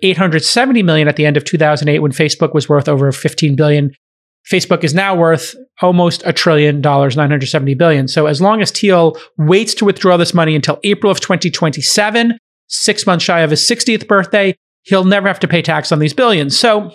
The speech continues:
how did he do this? He basically followed the rules.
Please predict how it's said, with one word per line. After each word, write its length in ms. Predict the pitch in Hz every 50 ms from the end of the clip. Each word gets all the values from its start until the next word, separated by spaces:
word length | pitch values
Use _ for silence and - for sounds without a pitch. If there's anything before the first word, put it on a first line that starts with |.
| _ -
how 180 | 170 - 226 226
did 120 | 220 208
he 80 | 196 180
do 200 | 160 202 214 208
this? 380 | 170 165 160 165 165 - - - _ _ -
He 280 | - 101 147 170 185 180
basically 480 | 139 165 160 165 - 196 180 196 196
followed 340 | 190 - 165 156 175 185 185
the 80 | 233 247
rules. 400 | 320 349 262 131 110 - -